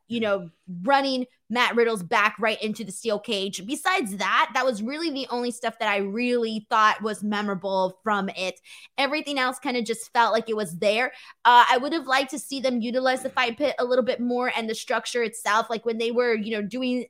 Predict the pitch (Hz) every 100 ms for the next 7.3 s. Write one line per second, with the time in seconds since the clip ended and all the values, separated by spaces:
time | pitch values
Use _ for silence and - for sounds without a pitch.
0 | - 247 247 262 247 220 220 214 240 240
1 | 220 208 - 190 190 - _ - - 277
2 | 277 320 339 370 370 254 247 247 214 233
3 | 285 - 330 330 - - 247 262 349 285
4 | 302 294 269 - 294 - 254 254 254 220
5 | - 226 220 220 233 240 - 202 226 202
6 | 247 285 302 262 254 277 277 269 254 254
7 | 262 - 330